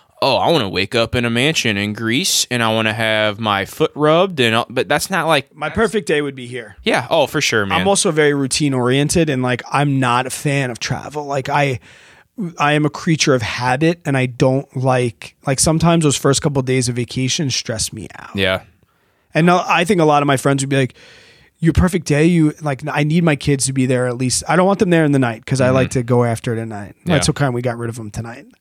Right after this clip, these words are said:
Speaker 1: Yeah. Well, have
Speaker 2: But
Speaker 1: some fun tonight.
Speaker 2: but we had, um, but we had them, like I said, all morning, and that's when they're in the best mood, and yeah.
Speaker 1: Okay. No, that was good. That's,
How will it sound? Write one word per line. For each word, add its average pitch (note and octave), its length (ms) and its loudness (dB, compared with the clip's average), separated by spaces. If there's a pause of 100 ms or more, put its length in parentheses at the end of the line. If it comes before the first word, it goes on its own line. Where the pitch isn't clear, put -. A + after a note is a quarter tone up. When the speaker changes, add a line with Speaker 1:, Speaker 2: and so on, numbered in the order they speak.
Speaker 1:
Yeah. G2 220 -2 (440)
Well, A2 100 2
have C#3 80 4
Speaker 2:
But C3 60 0
Speaker 1:
some A2+ 100 -8
fun G#2+ 160 -4
tonight. F#2+ 300 -2
Speaker 2:
but E3+ 160 4
we F#3 100 4
had, G3 260 4
um, F#3 480 2
but D#3+ 80 2
we D#3 100 6
had E3+ 180 4
them, F#3 160 2
like F3 160 0
I - 20 -2
said, E3+ 140 2
all C3+ 180 2
morning, C#3 400 0
and C3+ 60 -4
that's C3 160 -4
when D#3 100 -2
they're D3 120 0
in C#3+ 80 0
the C3 60 -2
best B2+ 300 -2
mood, B2+ 400 -4
and A#2+ 320 -10
yeah. - 280 -18 (180)
Speaker 1:
Okay. C#3+ 260 0
No, C#3+ 160 0
that C3 80 4
was B2+ 140 -2
good. A2 180 2
That's, A2 160 0